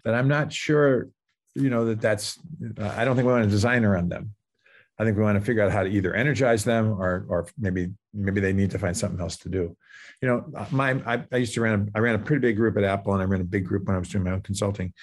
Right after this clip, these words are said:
Uh, and I have, you know, my, my two favorite, you know, sort of management times when I thought I was a good manager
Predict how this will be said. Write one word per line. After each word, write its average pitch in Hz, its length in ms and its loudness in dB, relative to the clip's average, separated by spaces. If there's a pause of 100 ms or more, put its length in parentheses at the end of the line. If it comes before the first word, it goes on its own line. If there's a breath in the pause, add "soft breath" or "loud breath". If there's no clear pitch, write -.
(320 loud breath)
Uh, 120 180 -4
and 117 200 0
I 107 120 -2
have, 104 220 0
you 147 340 -6
know, - 20 0
my, 98 140 0
my 107 180 2
two 156 260 2
favorite, 139 640 2
you 135 100 0
know, 98 160 4
sort 104 200 0
of 98 100 0
management 113 840 0
times 143 260 2
when 131 100 2
I 117 80 4
thought 127 220 2
I 117 60 4
was 101 120 2
a 101 60 2
good 110 220 -2
manager 101 500 0